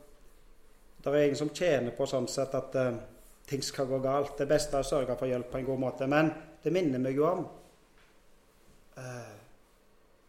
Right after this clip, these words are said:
at presten, han hadde kanskje til og med noen gode grunner for å gå forbi.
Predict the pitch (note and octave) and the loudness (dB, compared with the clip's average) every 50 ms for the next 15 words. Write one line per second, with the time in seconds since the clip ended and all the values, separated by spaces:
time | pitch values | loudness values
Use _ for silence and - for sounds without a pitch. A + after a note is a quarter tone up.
0 | _ - D3+ D3 D3+ - - C3 A#2+ - - - - E3+ E3+ F3 F3 A3 A#3+ A#3 | _ -8 -8 -8 -8 -6 -6 -6 -6 -4 -6 -8 -6 -6 -6 -6 -4 -4 -6 -4
1 | F3 D#3 C#3+ D3 - - - C#3+ - - E3 D#3 - D#3+ D3 C#3 C3 D3 D3+ D#3 | -2 -4 -4 -4 -4 -6 -6 -6 -6 -8 -10 -6 -4 -2 -2 -2 -2 -2 0 0
2 | D#3 D3+ F3 F3+ D#3 C#3 C3 C#3+ D#3+ - A#2+ A#2+ A#2 - C3+ C3 B2+ B2 - - | 0 0 2 2 0 0 0 0 -2 -2 -2 -4 -6 -4 -4 -4 -2 -4 -4 -6
3 | C#3+ C3 D3 F3 | -8 -8 -8 -10